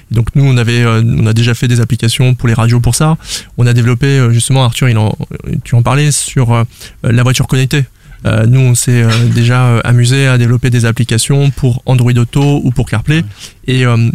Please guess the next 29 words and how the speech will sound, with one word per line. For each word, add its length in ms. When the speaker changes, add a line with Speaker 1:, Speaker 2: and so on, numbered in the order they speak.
Speaker 1:
il 60
faut 100
pas, 220
euh, 80
minimiser 420
sur 180
cette 140
partie-là 420
parce 140
que 100
c'est 140
quelque 100
chose 200
qui, 240
euh, 180
qui 140
arrive. 240
Moi, 100
je 100
racontais 320
la 120
dernière 180
fois, 280
euh, 80
la 100
petite 200
histoire, 360
c'est 120
que, 280